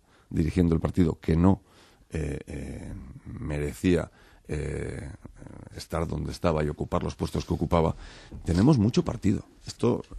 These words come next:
el partido en Valencia y en Madrid no es el P P vasco, que yo soy secretario general, ni, ni catalán. No, no, es que allí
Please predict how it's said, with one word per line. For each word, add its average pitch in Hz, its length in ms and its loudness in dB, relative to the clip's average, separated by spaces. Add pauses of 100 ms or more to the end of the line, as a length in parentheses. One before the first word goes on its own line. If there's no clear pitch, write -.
(220)
el - 80 -10
partido 117 320 0
en 113 60 6
Valencia 110 400 8
y - 20 6
en 117 80 8
Madrid 120 380 8 (300)
no 135 360 8
es 90 80 8
el 80 100 2
P - 140 -2
P - 120 -6
vasco, 104 360 2 (100)
que - 120 -12
yo 80 100 -8
soy - 160 -8
secretario 69 260 -8
general, 87 260 -6
ni, 76 260 -12
ni 76 120 -8
catalán. 78 300 -6 (180)
No, 117 120 4
no, 117 160 6
es 110 120 0
que 151 140 4
allí 147 280 8